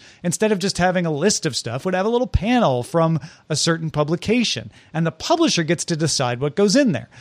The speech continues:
Participating publishers will be able to package stories together in a panel to provide extra context, maybe include some timelines and bullet points, and eventually add audio and video as well. And the panels will then be surfaced within Google Showcase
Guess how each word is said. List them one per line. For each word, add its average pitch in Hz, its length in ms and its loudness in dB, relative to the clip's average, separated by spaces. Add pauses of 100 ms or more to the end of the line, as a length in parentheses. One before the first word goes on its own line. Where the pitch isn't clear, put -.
(200)
Participating 156 540 0
publishers 147 460 0
will 143 80 -4
be 139 120 0
able 143 160 0
to 135 100 -6
package 123 440 -6
stories 190 500 4
together 147 360 2
in 143 100 0
a 135 40 -4
panel 170 400 0
to - 80 -6
provide 143 340 0
extra 160 280 -2
context, 196 920 2 (260)
maybe 156 220 0
include 175 300 0
some 175 140 0
timelines 175 840 2
and 123 140 -6
bullet 220 340 2
points, 127 460 -2 (360)
and 185 120 0
eventually 170 360 0
add 170 140 0
audio 170 380 2
and 180 120 0
video 156 380 -2
as 127 140 -6
well. 170 340 -2 (400)
And 180 100 -2
the 180 80 0
panels 180 800 0 (300)
will 185 120 2
then 180 200 2
be 165 120 0
surfaced 165 560 0
within 151 260 -2
Google 147 260 -2
Showcase 135 600 -4